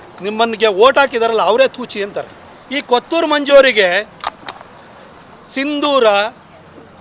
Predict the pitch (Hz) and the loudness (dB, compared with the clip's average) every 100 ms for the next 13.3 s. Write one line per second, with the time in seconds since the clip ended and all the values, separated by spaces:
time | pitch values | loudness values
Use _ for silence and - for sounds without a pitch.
0 | - 269 294 294 302 285 247 220 220 247 | -12 -8 -6 -2 0 2 2 0 -2 -8
1 | - - - - - - - - 311 320 | -20 -20 -20 -20 -20 -20 -20 2 6 8
2 | 277 247 151 165 143 - 117 - - - | 6 -2 -2 -12 -14 -20 -20 -20 -20 -20
3 | - - - - 277 311 320 226 277 277 | -16 -16 -16 -10 2 4 4 4 2 4
4 | 311 330 311 269 277 311 302 294 277 285 | 4 4 2 0 4 6 4 -2 -4 -4
5 | 277 254 247 247 233 208 196 180 165 _ | -2 0 0 0 -6 -4 -6 -6 -12 _
6 | - _ _ - - - - - - 240 | -20 _ _ -20 -20 -20 -20 -18 -10 -8
7 | 262 277 277 294 285 277 285 277 294 302 | -2 2 2 2 2 2 4 2 4 2
8 | 277 269 285 285 277 285 294 285 285 269 | -2 -8 -4 -2 -2 2 4 4 4 -2
9 | 277 285 254 254 269 269 262 240 254 254 | -4 -4 -4 -2 -2 2 2 2 4 4
10 | 254 320 311 - - - 214 247 254 311 | 6 4 2 -14 -12 0 4 4 4 2
11 | 294 - _ _ _ _ _ _ _ - | 2 -6 _ _ _ _ _ _ _ 0
12 | 208 208 214 247 285 285 285 247 214 240 | 0 2 0 0 2 4 4 2 -2 2
13 | 269 294 | 4 4